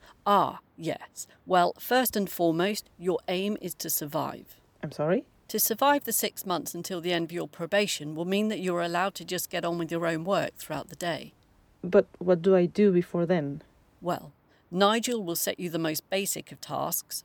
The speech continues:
Speaker 1: because he doesn't believe a woman is capable of anything more complex than that,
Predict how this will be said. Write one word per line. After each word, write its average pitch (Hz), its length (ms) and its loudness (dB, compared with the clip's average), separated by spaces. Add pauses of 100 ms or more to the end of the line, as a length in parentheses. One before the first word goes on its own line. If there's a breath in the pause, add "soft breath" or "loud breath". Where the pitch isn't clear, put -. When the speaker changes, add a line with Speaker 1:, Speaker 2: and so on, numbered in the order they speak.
(100)
Speaker 1:
because 160 240 -6
he 170 100 0
doesn't 160 260 2
believe 156 240 -2
a 160 40 -2
woman 151 260 0
is 143 140 -4
capable 151 460 -6
of 143 100 0
anything 147 340 0
more 139 160 -4
complex - 540 -4
than 139 140 -4
that, - 280 -8